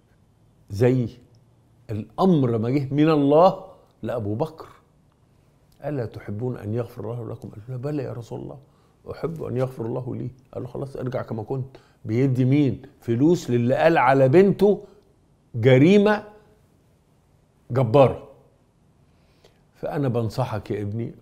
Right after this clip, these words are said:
بنصحك، وهذه طبعًا نصيحة أخ يعني،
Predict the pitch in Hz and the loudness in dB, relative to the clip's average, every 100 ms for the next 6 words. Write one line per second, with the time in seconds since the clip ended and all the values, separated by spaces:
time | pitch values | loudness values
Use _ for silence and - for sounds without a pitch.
0 | - 113 - 151 80 - - - _ _ | -10 -8 -4 -6 -6 -16 -20 -20 _ _
1 | _ - 110 101 95 90 82 104 98 101 | _ -16 -10 -8 -8 -10 -12 -10 -8 -4
2 | 92 85 - 98 85 85 82 - _ 98 | -4 -6 -8 -8 -8 -10 -14 -18 _ -14
3 | 95 127 107 - - - - 87 80 104 | -12 -10 -12 -10 -10 -10 -12 -14 -14 -18